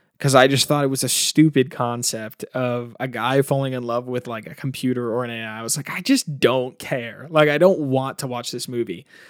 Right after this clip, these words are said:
And Cameron was telling me, like, over and over, "Man, you gotta give it a chance. It's really good." So eventually I kind of,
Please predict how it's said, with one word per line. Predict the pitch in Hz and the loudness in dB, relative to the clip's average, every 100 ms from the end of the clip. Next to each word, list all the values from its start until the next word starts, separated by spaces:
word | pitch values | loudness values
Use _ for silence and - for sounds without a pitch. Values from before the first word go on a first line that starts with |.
| - | -4
And | 147 147 | 0 4
Cameron | 160 170 165 | 4 6 4
was | 147 135 | 2 0
telling | - 143 151 | -2 -2 -2
me, | 143 139 | -2 -2
like, | 127 117 - | -2 -4 -2
over | 139 139 | 0 0
and | 135 | 0
over, | 127 117 | -2 -2
"Man, | 113 147 143 143 _ _ _ _ _ _ _ _ | -2 0 0 -2 _ _ _ _ _ _ _ _
you | 175 | 6
gotta | 175 185 165 | 10 10 8
give | 147 | 6
it | 139 | 2
a | |
chance. | 131 139 123 123 | 0 -2 -2 -4
It's | 120 - | -6 2
really | 143 123 | 4 4
good." | 117 113 117 | 0 -2 0
So | 131 120 - _ _ _ _ - | 2 0 -6 _ _ _ _ 4
eventually | 165 214 - 220 185 | 8 8 8 8 8
I | 139 | 4
kind | - 156 | -2 0
of, | 147 131 | 0 -2